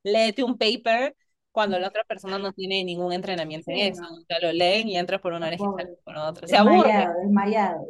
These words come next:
Speaker 1: Sí, yo mismo, o sea, a veces cuando leo temas, por ejemplo, a mí me encanta la física,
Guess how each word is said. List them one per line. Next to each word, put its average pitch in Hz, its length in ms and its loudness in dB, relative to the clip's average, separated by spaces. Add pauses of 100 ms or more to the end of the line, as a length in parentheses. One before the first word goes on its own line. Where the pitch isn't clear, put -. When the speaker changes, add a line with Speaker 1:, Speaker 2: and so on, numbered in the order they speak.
(360)
Speaker 1:
Sí, 285 460 0 (260)
yo 254 340 2
mismo, 339 320 2
o 226 80 6
sea, 233 120 6
a - 20 4
veces 277 180 0
cuando 277 220 4
leo 226 200 4
temas, 240 220 0
por 233 100 -4
ejemplo, 214 220 -4
a 202 40 0
mí 214 80 -4
me 220 100 -4
encanta 233 420 0
la 202 120 -4
física, - 380 -10